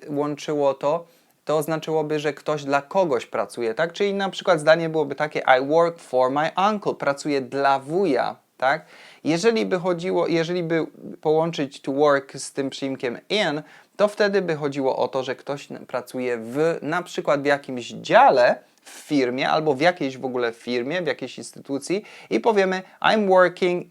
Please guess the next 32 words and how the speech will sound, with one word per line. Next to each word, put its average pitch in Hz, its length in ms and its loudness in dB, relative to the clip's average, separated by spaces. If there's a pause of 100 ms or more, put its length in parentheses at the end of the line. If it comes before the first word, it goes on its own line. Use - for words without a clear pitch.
in 214 340 0
this 156 340 -2
department 151 840 2
at 135 140 2 (120)
the 139 100 -2
moment, 156 640 2
na - 140 2
przykład 156 420 -2
takie 127 280 -2
zdanie, 123 540 0 (280)
pracuję 175 580 2
w - 140 -14
tym 156 400 -4
dziale 135 560 0 (420)
teraz, 113 440 2
w - 100 -20
tym 123 180 -4
momencie 131 540 -4
pracuję, 113 380 -6
w, - 60 -20
teraz 143 360 -4
pracuję 127 420 -6
w 117 100 -20
tym 120 240 -10
dziale, 135 300 0
byśmy 110 300 -10
powiedzieli. 113 640 -4 (520)
E, 127 520 2
stąd 208 300 0
użycie 147 360 -2
też - 180 -6
tutaj, 120 440 -2